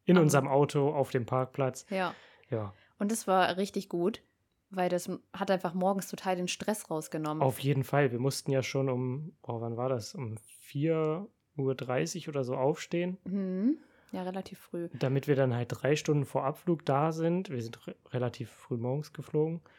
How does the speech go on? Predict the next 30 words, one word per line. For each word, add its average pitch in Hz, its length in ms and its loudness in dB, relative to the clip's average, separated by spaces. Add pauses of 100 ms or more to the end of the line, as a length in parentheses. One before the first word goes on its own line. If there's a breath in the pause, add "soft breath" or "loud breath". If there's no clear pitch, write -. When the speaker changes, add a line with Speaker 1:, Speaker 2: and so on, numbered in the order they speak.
(300 soft breath)
Speaker 2:
Ja, - 160 -20
und 180 140 -2
das 135 100 4
Speaker 1:
Und 131 60 4
Speaker 2:
war 180 80 0
voll 202 260 -4
gut, 240 300 -2
ne? 147 140 -4
Man 190 100 -4
Speaker 1:
das 202 180 0
war 131 80 4
Speaker 2:
musste 117 80 0
Speaker 1:
wirklich, 147 440 4
wirklich 131 420 -6
gut. 147 280 -4 (100)
Speaker 2:
nur 220 100 2
Speaker 1:
Sind 240 80 4
Speaker 2:
den 214 200 2
Backpack 247 380 -2
schnappen. 254 420 0 (440)
Speaker 1:
Ja, 123 80 -4
wir 123 60 4
haben 139 100 0
abends 151 280 6
ja 143 120 0
alles 139 260 2
fertig 147 320 0
gehabt 165 380 -2
schon, 196 280 2
Speaker 2:
Mhm. 196 340 -2